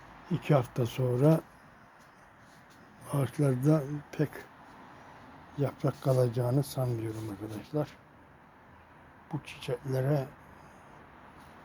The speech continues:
hanım çok seviyor bu çiçekleri arkadaşlar.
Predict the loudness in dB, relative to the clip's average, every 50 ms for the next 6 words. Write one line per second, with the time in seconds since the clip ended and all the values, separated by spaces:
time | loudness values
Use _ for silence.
0 | -20 -12 -6 -2 0 2 2 2 0 -2 -4 -6 -6 -6 -4 -4 -2 0 2 4
1 | 6 4 4 4 2 -2 -6 -8 -10 -12 -12 -14 -12 -10 -10 -8 -8 -8 -8 -6
2 | -6 -8 -8 -6 -6 -6 -6